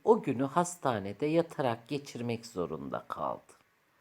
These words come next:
Doğum gününü kutlayamadığından dolayı içinde bir burukluk vardı. Günler geçti,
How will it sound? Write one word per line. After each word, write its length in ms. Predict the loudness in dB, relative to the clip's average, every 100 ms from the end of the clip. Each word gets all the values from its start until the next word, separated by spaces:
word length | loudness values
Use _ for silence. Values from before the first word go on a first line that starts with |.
| _ _ _ _ _ _ _ 6
Doğum 360 | 8 8 4
gününü 380 | 2 2 2 -2
kutlayamadığından 1500 | -10 -10 2 4 4 4 0 0 -6 -6 -8 -6 -6 -4 -6
dolayı 640 | -8 -6 -6 -6 -4 -4 -6 _ _ -10
içinde 600 | -8 -8 -6 0 0 2
bir 260 | 2 2
burukluk 640 | -2 -2 -4 -4 -6 -4 -4
vardı. 440 | -4 -4 -10 _ _ _ _ _ _ -20 _ _ _
Günler 460 | 2 4 6 4 2
geçti, 760 | 0 0 -2 -8 -4 -4